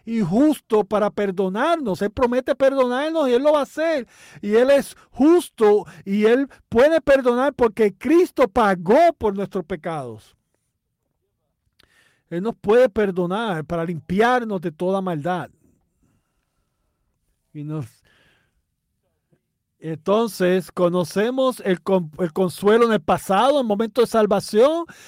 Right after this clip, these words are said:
y conocemos el consuelo del Señor diario, presente,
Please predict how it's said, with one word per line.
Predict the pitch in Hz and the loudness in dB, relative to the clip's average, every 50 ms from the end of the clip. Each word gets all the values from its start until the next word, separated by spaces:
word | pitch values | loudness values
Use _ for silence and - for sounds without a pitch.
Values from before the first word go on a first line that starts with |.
| - - - | -20 -16 -8
y | - 202 208 | -6 -6 -4
conocemos | 196 - 202 196 190 - - 202 208 226 247 214 - | 0 0 2 2 2 0 0 0 0 2 0 2 2
el | 233 208 185 | 0 0 0
consuelo | - 208 196 - - - 202 220 240 247 240 | -2 -2 -2 -2 -2 0 2 4 4 4 4
del | 220 | 4
Señor | - - 214 208 190 202 214 240 262 | 2 0 -4 -2 -2 0 0 0 0
diario, | 240 220 185 175 180 190 220 262 294 302 320 294 311 311 294 277 | 0 0 0 2 2 2 4 4 4 4 2 2 2 2 2 0
presente, | 226 - 208 190 180 - - - 208 233 285 311 - - 349 339 330 | -2 -2 -2 -2 -2 -4 -4 -2 -2 -2 -2 -4 -8 -8 -8 -8 -8